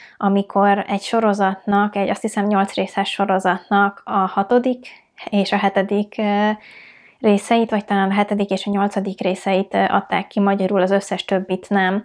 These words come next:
Úgyhogy, öm, ezeket, ö, amiket így felsoroltam, ezeket, ö,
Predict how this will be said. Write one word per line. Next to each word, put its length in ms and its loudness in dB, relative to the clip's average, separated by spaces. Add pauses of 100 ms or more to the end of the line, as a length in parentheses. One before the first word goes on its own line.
(560)
Úgyhogy, 580 2
öm, 520 2 (1200)
ezeket, 520 0
ö, 40 0 (280)
amiket 360 0
így 120 -2
felsoroltam, 680 -2
ezeket, 560 -2
ö, 320 2